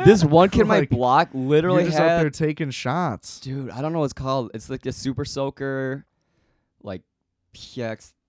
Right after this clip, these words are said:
Speaker 1: three thousand, nine thousand or something. It's, like, gray and purple or something. It's
Speaker 2: Yeah.
Speaker 1: huge. It's got banned.
Speaker 2: Oh, of course.
Speaker 1: Like,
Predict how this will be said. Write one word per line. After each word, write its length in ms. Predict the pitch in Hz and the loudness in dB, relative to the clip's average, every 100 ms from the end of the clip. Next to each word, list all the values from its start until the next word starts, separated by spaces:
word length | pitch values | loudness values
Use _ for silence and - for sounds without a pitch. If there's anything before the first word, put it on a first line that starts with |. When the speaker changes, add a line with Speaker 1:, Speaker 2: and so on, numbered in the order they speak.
| - | -16
Speaker 1:
three 180 | 110 | -14
thousand, 400 | 107 104 101 101 | -12 -10 -12 -12
nine 220 | 98 98 101 | -12 -12 -12
thousand 340 | 92 98 98 | -10 -8 -8
or 40 | 95 | -12
something. 300 | 95 87 98 | -12 -14 -12
It's, 160 | 127 - | -12 -6
like, 220 | 160 131 _ | -6 -6 _
gray 340 | - 113 113 123 | -14 -8 -4 -4
and 160 | 110 | -6
purple 320 | - 110 110 120 | -10 -10 -10 -10
or 80 | |
something. 380 | 117 123 120 127 | -8 -10 -10 -12
It's 180 | 117 - | -12 -8
Speaker 2:
Yeah. 400 | 123 120 110 104 | 0 2 2 0
Speaker 1:
huge. 280 | 143 135 117 | 0 -2 -4
It's 140 | 143 135 | -6 -2
got 320 | 170 117 - | -2 0 0
banned. 500 | 117 131 107 90 78 _ _ _ _ - | 0 -2 -6 -10 -18 _ _ _ _ -4
Speaker 2:
Oh, 220 | 127 139 123 | -2 -2 -2
of 160 | 135 | -10
course. 520 | - 170 170 123 - - | -4 -2 -2 -4 -8 -2
Speaker 1:
Like, 380 | 135 127 123 | 0 0 -4